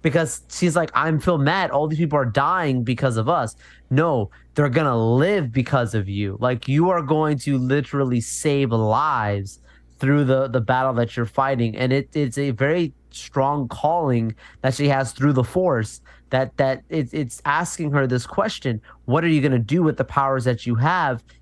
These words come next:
and with the place and time that you're in?" And you carry all the lessons that I have. That's what Anakin tells her. "You are all the things that I've learned and now more."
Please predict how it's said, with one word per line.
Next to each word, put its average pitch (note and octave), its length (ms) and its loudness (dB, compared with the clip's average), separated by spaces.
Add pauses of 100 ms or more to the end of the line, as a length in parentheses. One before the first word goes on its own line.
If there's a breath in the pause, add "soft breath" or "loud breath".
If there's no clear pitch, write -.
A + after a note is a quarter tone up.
and C3 140 0
with C3 160 0
the C3+ 60 2
place D3 400 0
and B2 100 -2
time C3+ 260 0
that B2+ 160 0
you're B2 140 0
in?" D3 360 0 (240 soft breath)
And C#3 220 0
you D#3 180 2
carry F3+ 720 0
all D#3+ 220 2
the F3+ 60 2
lessons D#3+ 420 0
that C3 120 2
I C#3+ 140 0
have. C#3 280 2
That's E3 160 0
what F3+ 100 0
Anakin E3+ 520 -2
tells G3 300 -2
her. A2 200 -4 (320 soft breath)
"You F#3 200 0
are E3+ 540 0
all E3 260 0
the F#3+ 80 0
things F3 260 0
that D3 100 2
I've C#3 240 0
learned D#3 420 0
and D3+ 180 -2
now D3+ 200 2
more." C3+ 580 0